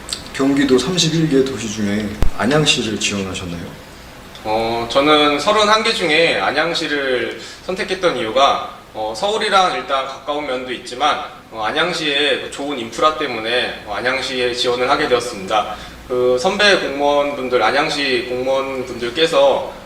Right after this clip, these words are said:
Speaker 2: 어, 열심히 노력을 하셔서 그간 이렇게 안양시를 좋은 도시로, 어, 만드셨고, 저도 이에, 어, 힘입어서 만약에 입직을 하게 된다면은, 어, 위에 선배분들께서 잘 읽어놓은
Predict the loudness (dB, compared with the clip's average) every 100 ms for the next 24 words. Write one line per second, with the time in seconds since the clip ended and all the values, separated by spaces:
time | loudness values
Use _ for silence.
0 | -8 -4 -2 -2 -4 -4 0 0 2 2
1 | 2 0 2 2 0 -10 -16 -2 0 0
2 | -4 -2 0 0 -2 -2 -4 -4 -6 -4
3 | -4 -2 0 2 2 0 -4 -8 -4 -2
4 | 0 0 0 0 2 2 2 0 -10 -16
5 | -14 -8 -4 -2 -2 -2 -2 0 0 0
6 | -2 -4 -4 -4 -2 0 2 4 4 2
7 | 0 -8 -6 -4 -2 -4 -4 -2 2 4
8 | 4 2 -2 -2 0 -2 -2 -10 -16 -8
9 | -4 -4 -2 0 0 4 6 6 2 -6
10 | -6 -6 -4 -4 -4 -2 0 -2 0 0
11 | -2